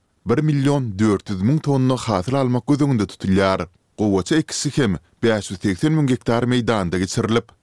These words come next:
ondan bir million iki ýüz elli müň tonna çiğ mal ýygnap almak meýilleşdirilýär.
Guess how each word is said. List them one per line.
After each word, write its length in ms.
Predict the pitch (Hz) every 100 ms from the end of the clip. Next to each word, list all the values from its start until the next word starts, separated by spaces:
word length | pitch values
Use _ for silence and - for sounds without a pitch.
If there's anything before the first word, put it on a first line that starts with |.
| _
ondan 460 | 110 101 90 107 123 - _
bir 160 | 92 131
million 440 | 165 147 135 135 -
iki 200 | - 127
ýüz 120 | 101
elli 160 | 98 101
müň 160 | 156 151
tonna 400 | 143 131 127 117
çiğ 320 | - - 151
mal 240 | 110 117
ýygnap 400 | 123 110 110 113
almak 300 | 120 113 92 -
meýilleşdirilýär. 920 | 92 92 92 - 92 92 95 92 87